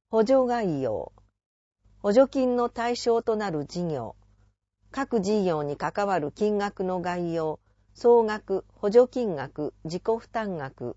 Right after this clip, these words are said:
の順に読みます。補助金の対象となる事業。一、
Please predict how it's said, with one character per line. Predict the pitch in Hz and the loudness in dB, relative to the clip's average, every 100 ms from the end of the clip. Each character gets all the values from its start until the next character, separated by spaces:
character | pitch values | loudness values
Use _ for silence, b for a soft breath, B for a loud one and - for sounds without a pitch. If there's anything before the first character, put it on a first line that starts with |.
| - | -10
の | 160 160 | -8 -8
順 | 160 165 170 160 | -6 -4 -2 -2
に | 156 | -4
読 | 143 147 | -4 -6
み | 143 | -6
ま | 135 143 | -8 -10
す。 | - - _ _ _ _ _ _ _ _ _ _ _ _ | -16 -20 _ _ _ _ _ _ _ _ _ _ _ _
補 | _ 226 | _ 4
助 | 269 277 | 4 2
金 | 262 254 | 0 0
の | 240 233 | 0 -2
対 | 220 240 | -4 -4
象 | - 240 233 | 2 2 4
と | 226 | 0
な | 214 175 | -2 -6
る | 131 | -8
事 | - 160 | -8 -6
業。 | 143 101 - _ _ _ _ - _ _ - | -6 -8 -12 _ _ _ _ -20 _ _ -8
一、 | 202 - 185 175 | -6 -4 -6 -6